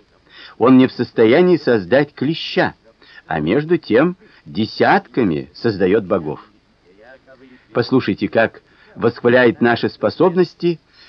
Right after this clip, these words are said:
Трисмегист. Из всех удивительных вещей самое поразительное та, что человек сумел изобрести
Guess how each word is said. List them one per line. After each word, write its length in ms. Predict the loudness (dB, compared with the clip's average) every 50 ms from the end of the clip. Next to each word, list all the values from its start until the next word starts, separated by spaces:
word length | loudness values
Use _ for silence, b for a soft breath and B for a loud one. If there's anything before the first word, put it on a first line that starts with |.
| b b b
Трисмегист. 760 | 0 2 2 2 2 2 2 2 2 2 -2 -8 -8 -8 -12 _ _ _ _ _ _ _ _ b b b b
Из 160 | 0 0 0
всех 440 | 0 -4 -8 0 2 4 4 2 2
удивительных 560 | -4 -4 -2 0 0 -2 -2 -2 -4 -4 -4
вещей 460 | -4 -8 -8 -6 -2 0 0 0 0 _ B B B B B B B B -8 -2
самое 340 | 2 2 4 4 4 4 4
поразительное 680 | 4 4 4 4 4 4 2 0 0 0 -2 0 0 0
та, 280 | 0 0 0 0 0 -4 b b b b b
что 260 | b b -2 0 0 0
человек 440 | 2 2 2 2 4 2 0 0
сумел 400 | 0 0 2 4 4 4 4 4
изобрести 760 | 2 2 0 0 -2 -2 -4 -6 -10 _ -4 -2 -2 -2 -4